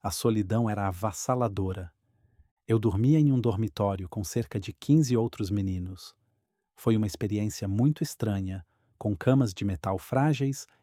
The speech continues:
e ocasionais guerras de travesseiro. Todas as manhãs, depois de arrumar nossas camas, nós meninos éramos avaliados para ver se tínhamos feito um bom trabalho em arrumar nossas camas.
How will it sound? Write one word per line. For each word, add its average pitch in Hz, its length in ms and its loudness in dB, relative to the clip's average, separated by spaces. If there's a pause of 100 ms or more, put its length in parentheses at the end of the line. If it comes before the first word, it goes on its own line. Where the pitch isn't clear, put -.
(120)
e 120 60 4
ocasionais 104 680 0
guerras 107 460 -4
de - 120 -12
travesseiro. 90 800 -8 (880)
Todas 165 340 4
as 95 120 0
manhãs, 101 640 0 (280)
depois 123 320 -2
de 117 120 -2
arrumar 104 360 -4
nossas 98 380 -8
camas, 127 580 -4 (320)
nós 110 220 2
meninos 113 460 2
éramos 104 360 -4
avaliados 107 720 -4
para 101 240 -6
ver 104 200 -6
se - 160 -10
tínhamos 104 420 -6
feito 107 320 -6
um 101 120 -4
bom 127 240 0
trabalho 98 640 -4
em 107 160 -4
arrumar 107 440 -4
nossas 113 360 -6
camas. 98 600 -8